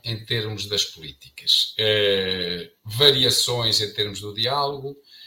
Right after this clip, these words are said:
mas alguma continuidade. Mas esse não é um problema deles nem dos seus governos. É que cada vez mais a política em Portugal, e a educação não é exceção, está dependente daquilo que vem da União Europeia, daquilo que a própria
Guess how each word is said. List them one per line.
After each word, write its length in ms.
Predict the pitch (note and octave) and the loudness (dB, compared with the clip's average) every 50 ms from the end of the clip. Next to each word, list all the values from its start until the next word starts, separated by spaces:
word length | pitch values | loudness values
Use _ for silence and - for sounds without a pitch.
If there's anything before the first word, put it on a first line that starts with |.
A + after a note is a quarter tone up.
| - _ _ | -20 _ _
mas 220 | - A2+ A#2 - | -4 -4 0 2
alguma 420 | C3+ B2 A#2+ A#2+ A#2+ B2 B2+ A#2+ G#2 | 2 2 2 2 -2 -4 -4 -4 -4
continuidade. 760 | - A2+ A2 - - G#2 G2 G2 F#2 F2 - D#2+ D2+ D2+ - _ | -6 -8 -10 -8 -10 -10 -10 -10 -12 -12 -14 -16 -16 -16 -18 _
Mas 320 | A#2+ A#2+ B2 A#2+ A2+ A#2 | -6 -4 -2 -2 -2 -2
esse 280 | D3 D#3+ D#3 - - D#3+ | -4 -4 -4 -6 -8 -6
não 80 | D3+ | -6
é 20 | D3 | -6
um 60 | C#3 | -6
problema 420 | - - B2 B2 C3+ C3+ C3+ C3+ C3+ | -6 -10 -10 -6 -6 -6 -4 -6 -8
deles 400 | B2 B2+ C#3 C3+ C3+ C3 - - | -2 -2 -2 -2 -2 -4 -6 -6
nem 140 | C3 C3+ C3 | -6 -8 -6
dos 140 | B2+ - | -6 -8
seus 180 | - C3+ B2 - | -6 -6 -8 -10
governos. 500 | - A2 - - F2+ E2 - _ - - - | -12 -16 -18 -18 -18 -18 -14 _ -12 -12 -12
É 60 | A2 | -14
que 160 | - - - _ _ | -18 -20 -20 _ _
cada 280 | - F3 F3 C#3 B2 B2 | -4 -2 -2 -2 -4 -6
vez 320 | A2 G#2 A#2 G#2 G2+ - | -6 -6 -6 -6 -6 -8
mais 280 | G2+ G2 F#2+ F#2 F#2 G2+ | -8 -8 -8 -6 -6 -6
a 40 | F#2 | -8
política 420 | - - G#2+ A2+ A2 - - A2 | -8 -10 -10 -10 -10 -8 -10 -10
em 60 | G2 | -10
Portugal, 440 | - - _ G#2 G2 F#2 F2 F2 G2 | -10 -16 _ -12 -10 -10 -8 -8 -4
e 80 | G#2 G#2 | -4 -4
a 20 | |
educação 400 | G2+ - - G2+ - - G2+ F#2+ | -4 -4 -6 -8 -6 -6 -8 -10
não 120 | F#2+ F#2+ F#2 | -10 -8 -6
é 20 | |
exceção, 500 | F2+ - - E2+ - - G#2+ G#2+ A2 A2+ - _ _ _ _ _ - - - - _ _ _ _ | -6 -6 -6 -4 -4 -4 -4 -4 -10 -12 -16 _ _ _ _ _ -20 -20 -20 -20 _ _ _ _
está 360 | - - - - - A2+ G#2+ | -2 -2 -2 0 2 2 2
dependente 920 | A2 A2+ A#2 C#3 C#3+ - - B2+ A#2+ G#2+ G#2 G2+ A2+ A#2 A#2+ A#2 - - A2 | 2 0 -2 -4 -4 -2 2 4 4 4 2 0 0 0 0 0 -4 -10 -10
daquilo 540 | G#2 G#2+ G#2 G2+ - - A#2 A2+ G#2+ G#2+ - | -6 -6 -6 -6 -6 -6 -6 -6 -6 -8 -16
que 360 | - - A2+ A2+ A#2 A#2 - A2 | -10 -8 -6 -6 -6 -6 -8 -14
vem 400 | G2+ G2 G2 G#2+ A2 A2+ A2 G#2 | -14 -8 -4 0 0 0 0 0
da 80 | G#2 | -2
União 200 | G2+ G2+ G2+ G2 F#2 | -2 -2 -2 -2 -4
Europeia, 600 | F#2+ - - - G#2+ A2 A2+ A#2+ A#2+ A#2+ A#2 - | -4 -6 -2 2 4 4 4 2 0 -4 -4 -6
daquilo 500 | G#2+ G2+ G2+ G2 - - A#2 A2+ G#2+ G#2 | -6 -6 -6 -6 -6 -8 -8 -8 -8 -8
que 120 | - - | -6 -6
a 60 | G#2 G2 | -6 -6
própria 400 | - - A2 G#2 G#2+ - G#2 | -2 -2 -2 -2 0 -2 -4